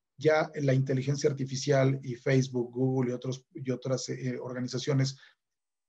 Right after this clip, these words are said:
a lo mejor yo nunca he pronunciado la palabra Parangaricutirimícuaro, pero como yo ya di esta conferencia,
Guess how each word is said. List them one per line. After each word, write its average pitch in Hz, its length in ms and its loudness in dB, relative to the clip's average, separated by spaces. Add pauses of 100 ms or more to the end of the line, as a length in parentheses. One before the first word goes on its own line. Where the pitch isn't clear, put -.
(220)
a 143 60 2
lo 147 100 6
mejor 156 280 6
yo 175 100 10
nunca 170 280 2
he - 20 -2
pronunciado 147 580 6
la 127 240 2
palabra 139 480 2
Parangaricutirimícuaro, 135 1400 2 (520)
pero 123 220 4
como 127 220 0
yo 143 100 4
ya 151 180 4
di 143 160 2
esta 143 300 2
conferencia, 139 720 2